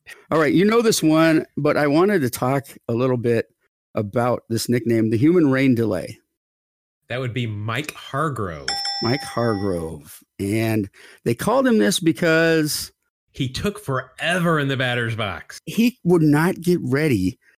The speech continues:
Speaker 1: in the batter's box, w-, eh, eh, unless it took him for, like, thirty seconds. It was the human rain delay because he would adjust this and pull that and then turn this around and then step there.
Speaker 2: But
Speaker 1: And
Speaker 2: you know
Speaker 1: he would
Speaker 2: what?
Speaker 1: just keep going.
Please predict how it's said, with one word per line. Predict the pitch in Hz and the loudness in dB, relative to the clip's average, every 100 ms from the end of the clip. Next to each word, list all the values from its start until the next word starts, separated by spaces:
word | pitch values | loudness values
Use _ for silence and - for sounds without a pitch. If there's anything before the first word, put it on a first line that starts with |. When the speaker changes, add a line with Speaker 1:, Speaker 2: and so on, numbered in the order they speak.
| _ | _
Speaker 1:
in | - | 0
the | 143 | 0
batter's | 117 127 165 123 | 0 0 0 -2
box, | 110 98 110 - | -2 -4 -4 -8
w-, | - - - | -8 -10 -8
eh, | - - _ | -8 -10 _
eh, | - - _ - | -4 -4 _ -2
unless | 185 196 180 | 2 2 0
it | - | -2
took | 233 233 | -2 0
him | 202 | 0
for, | - 196 190 - | 2 2 2 0
like, | 180 170 - - _ _ | -2 -2 -8 -20 _ _
thirty | - 220 226 | 0 2 2
seconds. | - 262 170 127 | 0 0 0 0
It | |
was | 123 131 - | 0 -2 -2
the | 147 | 0
human | 139 190 240 | 2 4 4
rain | 190 175 151 | 4 4 2
delay | 123 110 | 2 2
because | 107 127 151 135 - - - | 0 -2 -2 -4 -6 -18 -4
he | 151 | 0
would | 131 127 123 - | 2 0 -4 -4
adjust | 123 120 139 - | -2 0 0 0
this | 120 135 - | 0 0 0
and | 110 104 | -2 -4
pull | - 127 | -4 -4
that | 110 117 - | -2 -2 0
and | 110 | 0
then | 107 | -2
turn | 107 143 120 | -2 -2 0
this | 113 120 | 0 0
around | 123 120 123 | 0 2 2
and | 113 | 2
then | 110 | 0
step | - 117 113 | -2 -4 -4
there. | 117 113 127 - - | -2 -2 -2 -6 -6
Speaker 2:
But | 170 | -2
Speaker 1:
And | 202 | 2
Speaker 2:
you | - | 4
know | 214 | 6
Speaker 1:
he | |
would | |
Speaker 2:
what? | 247 | 4
Speaker 1:
just | - | 0
keep | 254 - | -4 0
going. | 247 427 - | 2 2 0